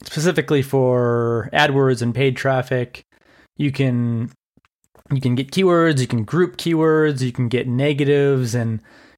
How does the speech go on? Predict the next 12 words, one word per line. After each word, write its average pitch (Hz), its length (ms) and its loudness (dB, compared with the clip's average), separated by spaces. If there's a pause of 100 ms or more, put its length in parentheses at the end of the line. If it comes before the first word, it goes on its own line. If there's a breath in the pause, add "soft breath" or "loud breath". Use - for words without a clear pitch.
you 135 100 -2
know, 123 160 2
kinda 123 280 -2
export 139 340 0
all 135 100 4
that 131 140 2
stuff 131 340 -2
for - 140 -6
your 120 180 0
account, 151 680 -2 (640 soft breath)
look 139 200 0
at 120 640 -2